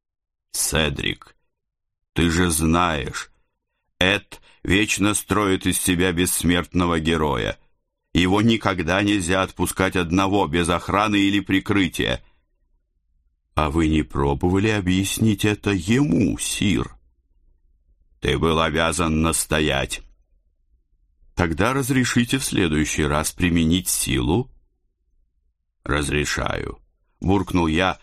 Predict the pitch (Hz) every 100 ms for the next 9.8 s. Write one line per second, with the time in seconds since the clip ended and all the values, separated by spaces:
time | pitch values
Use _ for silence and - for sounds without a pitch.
0 | _ _ _ _ 104 104 123 120 101 98
1 | 98 90 92 101 98 - 95 90 - 87
2 | 98 123 120 98 82 78 73 71 67 53
3 | - - _ _ _ _ _ _ _ -
4 | 120 131 110 120 110 117 107 107 - 110
5 | 104 101 98 98 113 101 - 90 90 90
6 | 87 - 95 87 - - 82 78 110 110
7 | - 82 - _ _ _ - 92 98 101
8 | 104 98 95 92 82 104 113 - 101 98
9 | 101 101 92 101 98 76 60 -